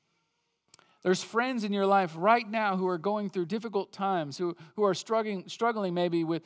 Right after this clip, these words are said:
sexual sin and are, are trying to figure out how, how to have an accountability partner or a prayer partner, and they're just waiting for someone to come into their life and help them, to pray for them, to be there with them,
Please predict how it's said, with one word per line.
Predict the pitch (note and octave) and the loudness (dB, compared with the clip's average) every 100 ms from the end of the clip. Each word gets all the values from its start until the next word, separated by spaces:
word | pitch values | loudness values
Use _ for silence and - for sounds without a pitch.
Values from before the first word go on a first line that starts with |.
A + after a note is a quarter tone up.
| - - | -12 -8
sexual | - A3 - G#3+ F#3+ | -2 -2 -2 -2 -2
sin | - A3 G#3 F3+ | -2 -4 -2 -2
and | D#3+ | 2
are, | D#3+ D#3+ | 2 2
are | E3+ | -2
trying | E3+ - A3+ G#3+ | -2 -2 -2 -2
to | |
figure | - A3+ G3 G#3 | -4 -4 2 6
out | G3+ F3 | 8 6
how, | F#3 G#3 G3+ | 4 4 4
how | F3 A3+ | 2 2
to | A#3 | 4
have | G3 G#3+ | 4 2
an | G3+ | 2
accountability | F3 A3 G#3+ F#3 G3+ G#3+ F#3+ | -4 -4 -4 0 2 2 0
partner | D#3+ F3+ D#3 D#3 | 2 2 2 -2
or | D3 | -2
a | |
prayer | - A3 A3 | -4 0 0
partner, | G#3 G3 E3+ E3+ D#3+ | 2 2 2 0 -2
and | D#3 - E3+ | -4 -10 -6
they're | F#3+ | -2
just | F#3+ G3 | -2 -4
waiting | D3+ G3+ C#4 B3 | 0 0 0 -2
for | G3+ F3+ | -2 -4
someone | - G3+ F#3 | -4 -4 -4
to | E3+ | -4
come | - B3 B3+ | -4 -6 -4
into | A#3 | -2
their | F#3 | 0
life | F3 E3+ D3+ | 4 4 2
and | E3 D#3 | -4 -8
help | - C4 - - | -2 -2 -2 -2
them, | F#3+ C#3 | -2 -2
to | C#3 | -6
pray | D3+ - B3 C#4 | -10 -4 -4 -2
for | - F3+ | -2 0
them, | D#3 C3+ | 0 -2
to | D3+ | -8
be | C#3 G#3+ C#4 | -8 -4 -2
there | B3 G3+ D#3+ | 2 0 0
with | C#3+ - | -4 -6
them, | B2+ - | -12 -14